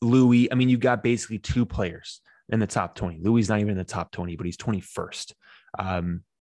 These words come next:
I mean, there's rumors that Koepka's going. There's rumors that Patrick Reed's going. There's heavy rumors that Rickie Fowler's going. Um,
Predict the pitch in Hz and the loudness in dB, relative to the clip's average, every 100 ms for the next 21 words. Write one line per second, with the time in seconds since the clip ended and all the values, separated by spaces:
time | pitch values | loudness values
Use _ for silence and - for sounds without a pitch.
0 | _ 135 131 135 110 135 143 131 117 - | _ 2 4 4 4 4 6 4 2 0
1 | 127 - 123 104 113 110 107 98 - 95 | -4 0 -2 0 0 0 0 -6 -8 -10
2 | 85 113 110 107 87 92 - _ _ _ | -2 0 2 2 0 -4 -6 _ _ _
3 | - 120 - 101 110 104 92 95 110 104 | -2 0 0 -6 -4 -4 -4 0 2 2
4 | 104 95 95 92 - - - 131 120 107 | 0 0 -2 -4 -8 -4 0 2 2 2
5 | 104 101 95 92 101 90 - _ - 120 | 0 0 0 -2 -4 -4 -6 _ -6 -6
6 | 107 92 101 101 98 95 104 98 95 92 | -4 -2 0 0 0 -2 -2 0 0 -4
7 | 95 _ _ _ - 92 90 90 | -8 _ _ _ -6 -4 -2 -4